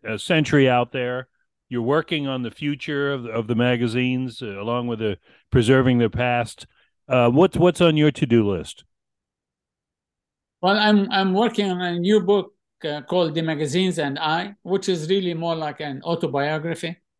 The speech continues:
Speaker 1: Oh,
Speaker 2: On, uh,
Speaker 1: great.
Speaker 2: people always are amazed, like, "How did you get into this business? I mean,
Speaker 1: Uh-huh.
Speaker 2: how did you become Mister Magazine? How did you," and, and when I tell people, I mean, it was not my idea to be called Mister Magazine. It was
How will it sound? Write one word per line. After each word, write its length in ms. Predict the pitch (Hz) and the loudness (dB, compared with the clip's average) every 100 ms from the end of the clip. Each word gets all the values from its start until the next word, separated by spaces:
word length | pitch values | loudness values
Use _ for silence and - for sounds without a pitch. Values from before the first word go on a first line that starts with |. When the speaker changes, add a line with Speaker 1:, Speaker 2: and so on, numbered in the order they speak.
| _ _ | _ _
Speaker 1:
Oh, 80 | 160 | -2
Speaker 2:
On, 240 | 147 127 | 0 0
uh, 40 | 92 | 0
Speaker 1:
great. 300 | 110 127 - | 0 0 2
Speaker 2:
people 400 | 214 - - - | 2 2 -10 -6
always 300 | 190 185 - - _ _ _ - | 0 0 -2 -12 _ _ _ -2
are 180 | 170 156 | 0 0
amazed, 520 | 160 156 175 175 160 | -2 0 0 0 -2
like, 180 | 147 147 | -4 2
"How 160 | 190 | 2
did 200 | 190 196 | 2 0
you 100 | 175 | 0
get 300 | 165 170 156 _ _ _ - | -2 -2 -4 _ _ _ -12
into 280 | 170 156 151 | -10 -6 -4
this 180 | 151 - | -4 -2
business? 520 | 156 127 127 113 - | -4 -4 -8 -12 -16
I 60 | 139 | -8
mean, 260 | 135 131 123 | -6 -4 -6
Speaker 1:
Uh-huh. 320 | 110 120 131 | -12 -14 -10
Speaker 2:
how 160 | - 190 | -2 0
did 160 | 185 180 | 2 -2
you 120 | 170 | -2
become 360 | 151 165 165 156 | -4 0 0 0
Mister 280 | 160 170 | -2 -2
Magazine? 580 | 143 139 135 123 143 117 | -2 -4 -4 -4 -4 -6
How 200 | 104 147 | -4 -4
did 200 | 156 160 | -4 -4
you," 220 | 156 151 139 _ _ _ - | -2 -4 -6 _ _ _ -6
and, 280 | 175 180 | -4 -2
and 180 | 190 170 | -2 -2
when 160 | 175 180 | 0 0
I 120 | 165 | 0
tell 220 | 165 214 | 2 0
people, 400 | 208 233 220 185 | 2 -2 -2 -4
I 80 | 160 | -4
mean, 360 | 160 165 165 - _ _ _ _ - | -4 -6 -8 -16 _ _ _ _ -2
it 100 | 190 | 2
was 220 | 185 160 | 2 2
not 200 | 202 214 | 2 2
my 200 | 196 180 | 2 2
idea 380 | 165 160 202 160 | 2 2 4 2
to 120 | - | 0
be 200 | 160 147 | -4 -4
called 360 | 135 175 170 135 | -2 2 2 0
Mister 240 | 160 - | -8 -6
Magazine. 460 | 156 147 143 143 143 | -6 -4 -4 -4 -6
It 140 | 139 | -6
was 320 | 160 151 131 | -4 -4 -4